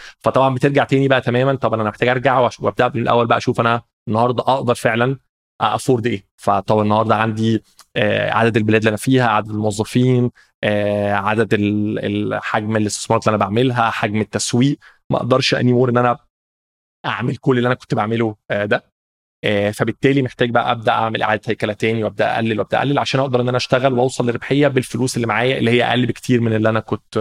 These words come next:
كنت متخيل. طب أنا أصلا كنت ليه من الأول عندي مستويات أعلى من الموظفين كده؟ عشان أنا كنت ماشي ورا بيزنس بلان أعلى، اللي هي جابت لي المليار ونص، واللي هي جابت لي الطرح. فالفكرة إن أنت بتتحول من إن أنت كنت مرتبط ببيزنس بلان بتجيب لك تقييم معين، بتجيب لك طرح معين، مستثمرين معينين،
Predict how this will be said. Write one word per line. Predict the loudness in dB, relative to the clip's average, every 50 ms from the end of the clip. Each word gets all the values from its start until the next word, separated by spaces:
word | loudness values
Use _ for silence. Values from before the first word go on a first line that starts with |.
| -4 -4 -6
كنت | -8 -8 -6 -8
متخيل. | -10 -10 -8 -6 -6 -6 -6 _ -14 -20 -20 -20 -4 _
طب | 0 2
أنا | 2 2
أصلا | 2 2 0 0 0
كنت | 0 -2 -2 0 0
ليه | 2 4 4 4
من | 4 2
الأول | 0 0 2 2 4 4 2 2
عندي | 2 2 0 0 0 -2 -2
مستويات | -2 -2 0 0 0 0 0
أعلى | 0 0 0 0 0
من | 0 -2
الموظفين | -2 -2 -2 -2 -2 -2 -2 0
كده؟ | 0 -2
عشان | 0 0 0 0
أنا | 0
كنت | 0 -4 -4 -2 -2
ماشي | 0 0 0 0 0 2
ورا | 2 2 0
بيزنس | 0 -2 -4 -2 -2
بلان | -2 -2 0 -2
أعلى، | -2 -2 -2 -2 -4 -6 _ _ _ _ _ _ _ -2
اللي | 0 0 2
هي | 2 2 2 2
جابت | 2 0 0 -2 -2 0 0
لي | 0
المليار | 0 0 0 0 0 0
ونص، | 0 -2 -2 -4 -4 -4 -4
واللي | -4 -2 0 0
هي | 0 0
جابت | 0 -2 -2 -4 -4
لي | -4
الطرح. | -2 -2 -2 -2 -4
فالفكرة | -8 -6 -4 -2 -2 0 0
إن | 0
أنت | 0 -2
بتتحول | -4 -4 -4 0 2 2 2 2 2
من | 2
إن | 2 2
أنت | 0 0 0 0 -2 -2 -4 -8 -20 _ _ _ -6
كنت | -4 -2 -2
مرتبط | -2 0 0 0 2 2 0
ببيزنس | 0 0 -2 -2 -2 -2 -2
بلان | -2 0 0 0 0 -2 -2 -4 -6
بتجيب | -8 -6 -4 -2 0
لك | 0 -2
تقييم | -2 -4 -4 -2 -2 0 0
معين، | 0 0 0 0 -2 -2 -2 -4
بتجيب | -4 -4 -2 -2
لك | -2 -2
طرح | -2 -2 -2 -2 -4
معين، | -4 -2 -2 -2 -2
مستثمرين | -4 -6 -6 -4 -2 0 0
معينين، | 0 0 -2 0 0 0 -2 -2